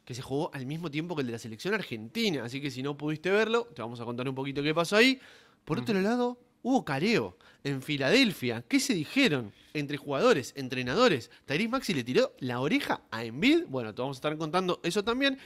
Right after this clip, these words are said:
Speaker 1: Y la ventana que se viene con todo. Vamos a estar tratando de adivinar la lista que va a salir el jueves a la noche. Así que entre Nachi y yo armamos la nuestra y trataremos de deducir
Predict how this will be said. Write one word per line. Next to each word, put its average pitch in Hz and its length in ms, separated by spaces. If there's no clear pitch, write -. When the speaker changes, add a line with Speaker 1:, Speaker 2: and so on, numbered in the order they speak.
Speaker 1:
Y 233 260
la 165 200
ventana 156 600
que 147 140
se 143 100
viene 147 180
con 135 200
todo. 170 160
Vamos 214 180
a 180 40
estar 226 200
tratando 214 460
de 165 60
adivinar 139 480
la 143 180
lista 175 300
que 143 80
va 202 80
a - 20
salir 208 260
el 170 80
jueves 190 340
a 170 60
la 175 80
noche. 202 320
Así 160 220
que 170 200
entre 139 260
Nachi 160 280
y 131 80
yo 180 220
armamos 151 320
la 147 120
nuestra 123 440
y 156 120
trataremos 147 680
de 143 220
deducir 135 600